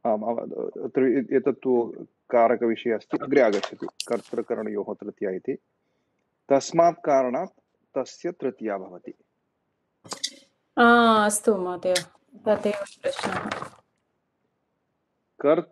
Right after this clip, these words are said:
Speaker 1: कर्तृकारकस्य प्रथमा इति नास्ति।
Speaker 2: हम्म, हम्म।
Speaker 1: यथा एतावत्पर्यन्तम् अस्माकं चिन्तनमस्ति, प्रथमा विभक्ति अस्ति तर्हि कर्तृपदमिति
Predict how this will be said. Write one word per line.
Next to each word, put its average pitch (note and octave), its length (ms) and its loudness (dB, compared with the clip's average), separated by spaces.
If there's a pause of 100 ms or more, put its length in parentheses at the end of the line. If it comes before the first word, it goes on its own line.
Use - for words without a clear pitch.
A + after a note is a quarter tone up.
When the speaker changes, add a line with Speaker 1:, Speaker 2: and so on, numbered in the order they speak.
(840)
Speaker 1:
कर्तृकारकस्य F3 1080 0
प्रथमा E3+ 380 -4
इति D#3 180 -6
नास्ति। B2+ 380 -8 (1900)
Speaker 2:
हम्म, G3 420 -2
हम्म। F#3+ 340 -2 (1400)
Speaker 1:
यथा B2 380 -4
एतावत्पर्यन्तम् C3 1000 -2
अस्माकं B2+ 500 -8
चिन्तनमस्ति, A#2 1000 -6
प्रथमा C3 360 -2
विभक्ति B2 420 -2
अस्ति A#2+ 300 -4
तर्हि A2 600 -2
कर्तृपदमिति A2 800 -2